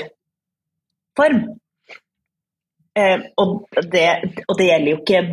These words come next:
bare folk som har norsk som andre språk heller. Det kommer jo litt an på hvor mye du har lest, og hvor mye man er vant til å, altså hvordan man er vant til å tolke de ulike språklige uttrykka, men, men jeg tror jo at sånn,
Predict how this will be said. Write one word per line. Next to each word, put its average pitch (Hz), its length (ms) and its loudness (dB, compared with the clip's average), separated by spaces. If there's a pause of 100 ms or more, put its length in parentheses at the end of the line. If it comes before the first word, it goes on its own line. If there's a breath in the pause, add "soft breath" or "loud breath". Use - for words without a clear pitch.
(140)
bare 156 260 0
folk - 320 -2
som - 240 0
har 151 160 2
norsk 143 240 0
som - 160 2
andre 143 320 0
språk 151 480 0
heller. 202 300 2
Det 175 100 4 (160)
kommer 226 200 2
jo 185 100 4
litt 175 100 0
an 170 80 -8
på 175 160 -2
hvor 170 160 4
mye 151 180 2
du 151 120 2
har 151 100 2
lest, 139 400 0
og 156 140 4
hvor 165 100 0
mye 151 160 0
man 156 160 2
er 147 100 0
vant 135 200 -4 (100)
til 147 240 0
å, 139 80 2 (1700)
altså - 400 -4
hvordan 156 240 2
man 160 160 0
er 156 80 -2
vant 147 160 -4
til 156 80 -6
å - 80 -4
tolke 156 320 -2
de 160 160 2
ulike 147 320 0
språklige 151 720 0
uttrykka, - 500 -2
men, 180 220 -2
men 180 180 2
jeg 165 160 -4
tror 151 160 0
jo 175 160 2
at - 240 -8
sånn, 160 240 0